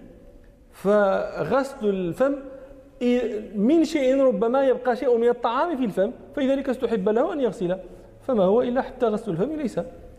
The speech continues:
ليس واجبًا، لأن القلس كما قلت لكم ليس بنجس. نعم.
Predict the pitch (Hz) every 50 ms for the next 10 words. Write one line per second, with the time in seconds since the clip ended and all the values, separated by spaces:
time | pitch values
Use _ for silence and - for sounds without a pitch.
0 | - - - - - - - - - 165 - 175 165 151 143 131 131 135 139 151
1 | 160 170 151 147 156 147 135 - - 214 220 202 214 - 180 - 175 156 143 -
2 | 147 - - 214 226 - 269 269 226 - - 143 139 131 123 113 120 123 - -
3 | - - 175 131 113 107